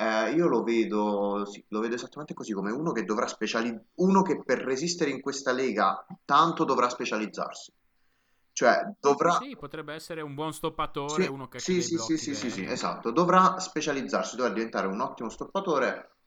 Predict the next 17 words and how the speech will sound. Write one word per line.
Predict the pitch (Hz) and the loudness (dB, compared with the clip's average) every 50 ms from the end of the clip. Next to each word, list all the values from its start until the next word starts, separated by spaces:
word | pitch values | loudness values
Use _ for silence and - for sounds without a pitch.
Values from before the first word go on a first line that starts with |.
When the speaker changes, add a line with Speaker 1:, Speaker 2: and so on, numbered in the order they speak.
| _ _ _ | _ _ _
Speaker 1:
un | - 196 190 165 143 123 | 0 2 2 2 0 0
tiratore | - 147 143 139 135 135 143 147 135 120 113 110 107 107 101 95 101 | 0 2 4 4 4 4 4 4 4 4 4 6 6 4 4 2 0
efficiente. | 113 - - - 156 147 135 123 113 120 113 | -4 -6 -4 -6 -4 -4 -4 -4 -4 -4 -2
Cioè, | 117 - - - - 117 113 107 98 - | 0 0 0 2 2 2 0 0 0 0
eh, | 120 | -2
io | 135 143 143 | -2 -2 -4
ti-, | - - - _ | -6 -12 -10 _
adesso | - 95 107 127 - - 110 | -2 0 0 0 -2 -4 -6
dico | 98 90 - 95 | -6 -6 -6 -4
una | 92 92 90 | -4 -4 -4
blasfemia, | 82 87 95 95 - - - - - 95 90 92 90 85 82 87 92 95 95 | -4 -2 -2 -2 -2 -4 -6 -6 -6 -4 -4 -4 -6 -6 -6 -4 -4 -4 -4
eh, | - - | -6 -8
ma | 95 95 | -8 -8
proprio | 104 98 98 87 | -6 -6 -4 -4
questa | 101 101 - 104 | -4 -4 -4 -6
è | 90 | -6
blasfemia. | 87 95 95 - - 101 101 98 92 - | -4 -4 -6 -6 -6 -8 -8 -8 -8 -10